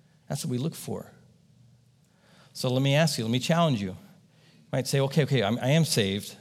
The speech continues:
I, I know, I, I, I get the gospel. I know these things. So where's the fruit of the Spirit in your relationship? Where do you see that?" You know, we can't have a right relationship with God by our own doing.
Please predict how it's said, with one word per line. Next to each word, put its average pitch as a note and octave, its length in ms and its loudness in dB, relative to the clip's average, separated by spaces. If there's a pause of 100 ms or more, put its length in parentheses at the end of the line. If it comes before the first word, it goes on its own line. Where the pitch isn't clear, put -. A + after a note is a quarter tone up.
I, A#2 220 -4
I A#2 40 0
know, C3 240 2
I, A#2 240 -2
I, G#2+ 240 -4
I G#2+ 100 -4
get A2+ 300 -4
the B2 60 -6
gospel. C3 420 -4
I G#2+ 60 -2
know B2 160 0
these A#2+ 280 -4
things. A2 420 -4 (220)
So - 140 -4
where's D#3 360 0
the C#3 80 -4
fruit - 640 -4 (220)
of G2+ 140 -8
the G#2 100 -4
Spirit A#2+ 840 -2 (260)
in A2+ 200 -2
your A#2+ 160 0
relationship? A#2+ 840 0 (1400)
Where C3+ 120 2
do F3 60 4
you F3 40 4
see F#3+ 200 2
that?" A#2+ 340 2 (2750)
You D3 80 -4
know, C3+ 40 0
we B2+ 80 0
can't F3 240 2
have D3 240 4
a B2 60 2
right A#2+ 220 2
relationship A#2+ 760 0 (200)
with A2 200 -6
God G#2+ 240 0
by G#2+ 120 2
our G2+ 120 2
own G#2+ 180 2
doing. A2 380 2